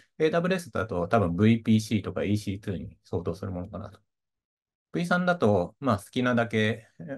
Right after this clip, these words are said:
あ、好きなようにディスク用意できる。まあ、エーダブリューエスだとイービーエスに相当するようなもんかなと。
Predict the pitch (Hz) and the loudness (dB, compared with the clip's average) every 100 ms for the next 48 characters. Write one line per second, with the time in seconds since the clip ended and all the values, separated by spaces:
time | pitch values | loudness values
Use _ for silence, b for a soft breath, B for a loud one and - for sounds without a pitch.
0 | - 113 110 120 104 92 87 82 95 - | -4 -4 -2 2 2 2 -4 -8 -10 -6
1 | 87 80 101 - _ _ _ 160 156 165 | -4 -4 -8 -14 _ _ _ 2 4 4
2 | 170 165 104 87 98 104 104 104 107 - | 4 4 4 4 4 4 4 4 0 -8
3 | - 101 90 - 90 82 - - - 90 | -8 -8 -6 -8 -8 -8 -14 -18 -12 -10
4 | 90 87 | -10 -12